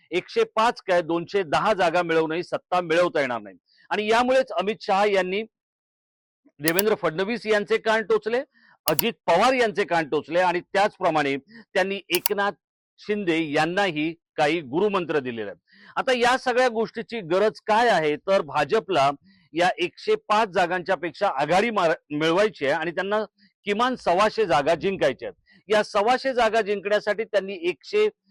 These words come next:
पन्नास ते एकशे साठ जागा लढवणं हे त्यांच्यासाठी गरजेचं आहे.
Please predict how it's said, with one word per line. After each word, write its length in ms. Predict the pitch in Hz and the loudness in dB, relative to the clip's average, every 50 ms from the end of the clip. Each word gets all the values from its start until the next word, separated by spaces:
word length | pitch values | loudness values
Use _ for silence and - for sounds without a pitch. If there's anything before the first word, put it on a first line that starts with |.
| _ _ _ _ _ | _ _ _ _ _
पन्नास 360 | - 175 190 208 240 240 - | -4 -4 -2 -2 -2 -2 -2
ते 140 | - 233 214 | -2 0 0
एकशे 280 | 196 170 - - 220 202 | 0 0 -2 -2 -4 -4
साठ 340 | - - 220 214 226 233 - - - - _ _ _ _ _ _ 147 131 104 | -2 0 0 0 0 0 -2 -6 -16 -20 _ _ _ _ _ _ -20 -6 0
जागा 440 | 147 170 165 170 165 185 196 202 202 | 2 2 2 2 2 2 2 2 2
लढवणं 520 | 185 151 156 165 180 220 214 202 180 180 | 2 2 2 2 2 2 2 2 2 2
हे 180 | 196 175 180 185 | 0 0 -2 -4
त्यांच्यासाठी 540 | - 185 165 156 185 190 170 170 156 165 196 | -2 -4 -4 -2 -4 -4 -4 -6 -6 -8 -10
गरजेचं 520 | 170 139 160 156 139 131 151 135 - 117 | -4 -2 -2 -2 -2 -2 -6 -6 -6 -10
आहे. 60 | 101 | -16